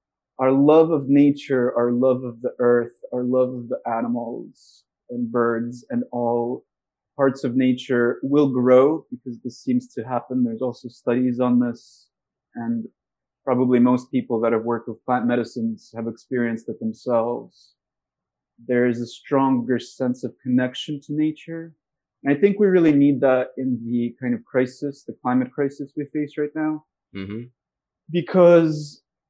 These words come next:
Speaker 1: I don't think we can solve it by just using this very wonderful and powerful tool. I
Speaker 2: Mm-hmm.
Speaker 1: think we also have to use the one right here at the, you know, symbolized by the heart.
Speaker 2: Mm-hmm.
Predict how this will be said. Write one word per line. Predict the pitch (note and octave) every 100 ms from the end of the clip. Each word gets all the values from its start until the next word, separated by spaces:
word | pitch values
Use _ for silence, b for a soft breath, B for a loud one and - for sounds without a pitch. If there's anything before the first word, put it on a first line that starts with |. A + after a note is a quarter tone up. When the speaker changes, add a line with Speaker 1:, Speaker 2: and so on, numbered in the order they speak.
| _
Speaker 1:
I | D#3 E3
don't | D3 F#3 F#3+ -
think | G#3 G3
we | F#3+
can | E3+ D#3+
solve | - D#3 D#3 C#3
it | C#3 C3 A#2+
by | C3+ B2+
just | C3+ C3+ _
using | C#3 B2+ B2+ A#2+ B2 _
this | B2 B2+ B2 -
very | A#2+ B2 B2 A#2+
wonderful | A#2 B2+ A#2+ A#2+ A#2+ A#2
and | A2+
powerful | B2 A#2+ A2+ - A2 _
tool. | C#3 A#2 A2+ A#2 B2+ _
I | G2
Speaker 2:
Mm-hmm. | G2 G#2+
Speaker 1:
think | C3 B2+
we | B2+
also | B2+ B2+ C3 B2
have | B2+ -
to | B2
use | B2 A#2+
the | A#2+
one | B2
right | A#2+ A#2 _
here | C3 C#3 D3 - _
at | - _
the, | A#2+ A#2+ A#2+ - _ _ _
you | - A#2+
know, | A#2 B2 _
symbolized | C3+ B2 B2+ A#2+ A#2+
by | B2
the | B2
heart. | C3+ C#3+ - _ _ _ _ _ _
Speaker 2:
Mm-hmm. | F#2+ G2